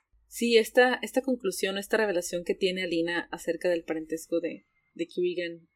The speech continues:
y Baghra es como un golpe, ¿no? Vemos que se queda hasta sin aire cuando lo dice,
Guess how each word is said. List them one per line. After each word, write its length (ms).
y 140
Baghra 520
es 160
como 200
un 120
golpe, 320
¿no? 320
Vemos 480
que 580
se 220
queda 200
hasta 200
sin 200
aire 320
cuando 260
lo 140
dice, 440